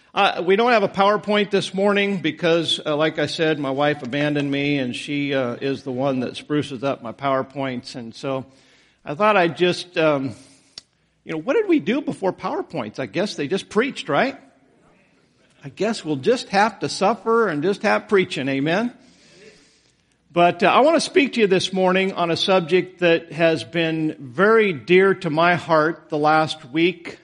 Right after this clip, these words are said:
uh, week and a half, I guess almost going on two weeks now. And I want to speak to you on the scattered nation. The scattered nation. We'll pick up with our text in Deuteronomy chapter number four and verse number twenty-three.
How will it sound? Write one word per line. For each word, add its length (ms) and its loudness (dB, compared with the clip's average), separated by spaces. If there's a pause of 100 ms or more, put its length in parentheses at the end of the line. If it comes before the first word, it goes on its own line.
(420)
uh, 160 -2
week 260 -4
and 100 -4
a 40 -2
half, 360 0 (880)
I 100 -8
guess 240 -4
almost 400 -4
going 240 -4
on 220 -4
two 180 -8
weeks 340 -6
now. 380 -6 (1080)
And 360 0
I 60 0
want 160 4
to 40 2
speak 360 0
to 80 0
you 180 6
on 580 2
the 140 2
scattered 840 2 (160)
nation. 720 -6 (960)
The 120 -4
scattered 520 0
nation. 640 -4 (540)
We'll 140 0
pick 280 0
up 300 0
with 240 2
our 180 2
text 480 -2
in 160 -2
Deuteronomy 600 2
chapter 340 0
number 260 -2
four 720 -2
and 240 -4
verse 240 -2
number 200 -4
twenty-three. 1040 -4